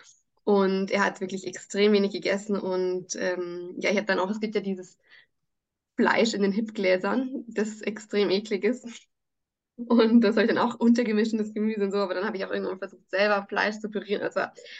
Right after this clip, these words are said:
alles sehr viel Aufwand und ich habe es dann immer in kleine, ähm, Eiswürfel, äh, in diese Eiswürfelbehälter da ge-,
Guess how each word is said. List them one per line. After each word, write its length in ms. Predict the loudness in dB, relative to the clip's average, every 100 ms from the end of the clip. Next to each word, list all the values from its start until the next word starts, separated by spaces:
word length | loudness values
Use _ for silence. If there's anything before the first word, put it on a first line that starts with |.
| 0
alles 220 | 2 4
sehr 140 | 2
viel 200 | 0 -4 0
Aufwand 340 | 2 2 2
und 80 | 2
ich 60 | 0
habe 80 |
es 60 | -4
dann 120 | -4
immer 180 | -4 -2
in 120 | -4
kleine, 560 | -2 -2 0 0 -2 -6 _ _ _ _ _ _ -14 -2
ähm, 720 | 0 0 0 -2 -4 -6 -10 -2
Eiswürfel, 920 | 2 2 0 0 0 0 0 0 0
äh, 240 | -2 -4 -6 _ _ -18 -16 -12 -12 -12 _ -6
in 80 | -6
diese 260 | -4 -6
Eiswürfelbehälter 720 | -2 0 0 -2 0 0 0
da 120 | 0 0
ge-, 220 | -2